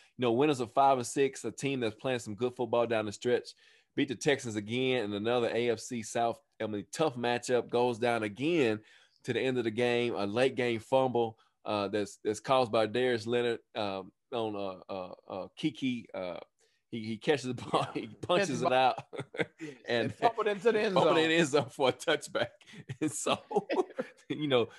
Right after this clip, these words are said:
Speaker 1: you know, this is the, the, how the season has been <laughs> going for the Texans. But again, Colts are playing good football, tough defense, and it's gonna be a tough,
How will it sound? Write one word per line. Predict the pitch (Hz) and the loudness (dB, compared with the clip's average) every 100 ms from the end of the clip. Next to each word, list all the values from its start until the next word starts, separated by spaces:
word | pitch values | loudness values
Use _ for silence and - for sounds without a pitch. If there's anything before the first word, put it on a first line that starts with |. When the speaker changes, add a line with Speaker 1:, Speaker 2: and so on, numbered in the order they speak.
| - | -2
Speaker 1:
you | 139 | 4
know, | 127 | 4
this | 127 151 190 214 | 4 2 2 2
is | 185 | 2
the, | 147 135 185 | 2 0 2
the, | 139 117 - | 2 2 -2
how | 147 160 135 | -2 0 2
the | 117 | 0
season | - 175 202 143 | 2 0 2 0
has | 131 | 0
been | 123 123 | -2 -4
<laughs> | - | -2
going | 165 | -2
for | 165 127 | 0 -2
the | 104 | -2
Texans. | - 180 - 123 | 0 -2 -2 -10
But | 98 113 - - - | 0 0 0 -12 -8
again, | - 110 165 180 139 135 _ _ _ _ _ _ _ _ _ _ - | -6 -2 0 0 -2 -4 _ _ _ _ _ _ _ _ _ _ 2
Colts | 165 175 | 2 2
are | 139 | -2
playing | 156 147 | 0 0
good | 117 156 | 0 -2
football, | 156 147 139 131 123 | 0 2 4 4 2
tough | 165 151 147 | -2 -2 -2
defense, | 131 - 123 110 - | -4 -2 -4 -4 -8
and | 107 101 | -6 -6
it's | 101 | -4
gonna | 123 113 | -4 0
be | 107 | -2
a | |
tough, | - 139 123 | -2 -4 -6